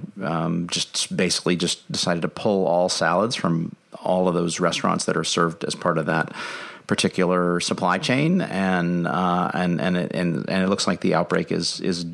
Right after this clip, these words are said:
is done, as well as the Del Monte outbreak. But yeah, it's, uh, it's,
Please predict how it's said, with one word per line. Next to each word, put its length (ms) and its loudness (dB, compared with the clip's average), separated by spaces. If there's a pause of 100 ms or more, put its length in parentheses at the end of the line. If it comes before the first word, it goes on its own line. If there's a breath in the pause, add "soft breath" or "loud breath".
is 200 -2
done, 260 2
as 160 -2
well 220 0
as 100 -2
the 80 -2
Del 160 2
Monte 340 0
outbreak. 440 -4
But 200 0 (520 loud breath)
yeah, 220 4
it's, 320 0
uh, 280 4
it's, 320 0